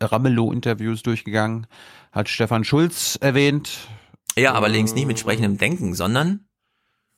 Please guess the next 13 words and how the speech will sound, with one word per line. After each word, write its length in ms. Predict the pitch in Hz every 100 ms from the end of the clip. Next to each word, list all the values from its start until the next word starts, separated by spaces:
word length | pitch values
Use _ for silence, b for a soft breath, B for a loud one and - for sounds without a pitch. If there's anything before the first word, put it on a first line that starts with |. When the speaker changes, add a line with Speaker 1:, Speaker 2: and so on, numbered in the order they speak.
| _
Speaker 1:
praktische 420 | - 113 - 110 104
Intelligenz. 440 | 90 87 78 -
Speaker 2:
Praktische 420 | 80 98 - 98
Intelligenz 440 | 95 98 92 104 -
bei 140 | 87
Politikern, 560 | - 95 - - - -
ja, 120 | 95
sehr 140 | 104
gut. 140 | 110 107 - _ _ _ _ _ _ _ _ _ - - - _
Speaker 1:
Mit 260 | 95 101 -
Bild 340 | 92 101 - -
und 220 | 98 -
allem. 440 | 98 139 170 185